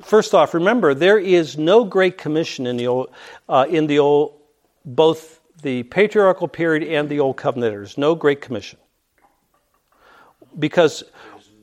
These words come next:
Speaker 2: no
Speaker 1: Great Commission.
Speaker 2: Commission.
Speaker 1: Israel is not sent to the world. And so in the Old Covenant era,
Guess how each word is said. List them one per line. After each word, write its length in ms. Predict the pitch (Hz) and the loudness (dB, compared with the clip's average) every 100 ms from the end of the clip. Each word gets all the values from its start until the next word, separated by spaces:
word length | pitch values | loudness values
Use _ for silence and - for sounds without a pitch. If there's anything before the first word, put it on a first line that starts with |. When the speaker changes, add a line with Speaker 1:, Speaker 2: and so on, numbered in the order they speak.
| _ | _
Speaker 2:
no 520 | _ - - - - - | _ -20 -20 -20 -20 -8
Speaker 1:
Great 280 | 151 151 147 | 0 0 0
Commission. 400 | 131 98 - - | -8 -8 -12 -18
Speaker 2:
Commission. 300 | - - _ | -20 -20 _
Speaker 1:
Israel 340 | 165 156 180 160 | 0 2 2 2
is 120 | - | 0
not 240 | 170 208 | 0 0
sent 280 | - 214 190 | 2 0 0
to 80 | - | -4
the 100 | 165 | -2
world. 380 | 120 92 147 - _ _ _ _ _ _ _ _ _ - - _ _ | -2 -2 -6 -10 _ _ _ _ _ _ _ _ _ -20 -20 _ _
And 400 | 160 156 156 - _ _ _ _ _ _ | -2 -2 -4 -8 _ _ _ _ _ _
so 460 | - 185 170 165 - _ _ | -2 2 2 0 -10 _ _
in 180 | - 170 | -2 0
the 120 | 175 | 2
Old 200 | 196 254 | 4 4
Covenant 400 | 240 - 196 185 | 2 0 2 0
era, 480 | 175 160 123 104 - | 2 2 2 0 -10